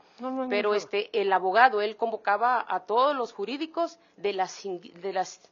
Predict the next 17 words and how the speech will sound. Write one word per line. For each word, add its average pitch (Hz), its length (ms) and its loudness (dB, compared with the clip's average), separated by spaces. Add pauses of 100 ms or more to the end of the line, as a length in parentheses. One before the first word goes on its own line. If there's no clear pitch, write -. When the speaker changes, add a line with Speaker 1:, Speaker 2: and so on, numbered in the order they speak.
Speaker 2:
diferentes 208 480 -8
secretarías 180 640 -8
que 180 120 -12
en 180 80 -10
ese 190 220 -10
di-, 180 160 -12
momento 175 320 -8
convoca-, 165 420 -16
este, - 320 -16
participábamos. 170 840 -14 (680)
Speaker 1:
Y 285 100 -20
nada 277 380 -4
más 294 160 -6
para 214 360 -8 (500)
cerrar 196 360 -10
con 185 180 -8
esto. 170 340 -12